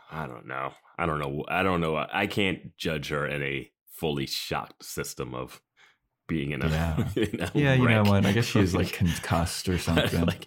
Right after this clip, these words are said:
Speaker 1: and it seems like her arm's broken. Like,
Speaker 2: Oh, yeah, that's true, yeah.
Speaker 1: I don't know if I'd just be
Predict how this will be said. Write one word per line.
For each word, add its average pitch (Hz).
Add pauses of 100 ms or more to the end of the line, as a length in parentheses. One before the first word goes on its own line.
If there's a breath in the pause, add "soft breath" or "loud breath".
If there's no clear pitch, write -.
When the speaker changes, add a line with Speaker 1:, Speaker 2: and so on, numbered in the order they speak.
(160 loud breath)
Speaker 1:
and 98
it 90
seems 98
like 85
her 76
arm's 76
broken. 76 (340 soft breath)
Like, 78
Speaker 2:
Oh, 92
yeah, 87
that's 85
true, 82
yeah. 82 (180)
Speaker 1:
I 87
don't 76
know 73
if 71
I'd 71
just 73
be 69